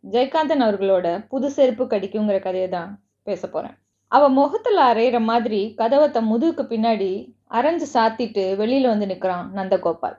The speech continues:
அவ நிஜமாவே தூங்கியிருந்தான்னா இந்த சத்தத்துக்கு எழுந்திருச்சுக்கணும். ஆனா அவ வேணும்னே அடமா படுத்துட்டு அழும்பு செய்றான்னு அவன் மனசுக்கு தெரியுது.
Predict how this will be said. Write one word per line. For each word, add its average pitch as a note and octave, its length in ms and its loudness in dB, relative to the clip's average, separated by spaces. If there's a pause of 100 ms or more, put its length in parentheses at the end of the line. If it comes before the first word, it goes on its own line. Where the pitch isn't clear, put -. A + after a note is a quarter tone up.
அவ C4 200 4
நிஜமாவே F#4 600 4
தூங்கியிருந்தான்னா B3 760 2 (280)
இந்த A#3+ 160 0
சத்தத்துக்கு B3 840 0 (300)
எழுந்திருச்சுக்கணும். A#3+ 920 0 (560)
ஆனா C4 300 4
அவ A3+ 220 4
வேணும்னே D#4+ 540 0
அடமா C4+ 460 2
படுத்துட்டு A3 540 -2
அழும்பு A#3+ 440 2
செய்றான்னு G3+ 520 0
அவன் G3+ 300 0
மனசுக்கு G3+ 520 -2
தெரியுது. D#3+ 300 -8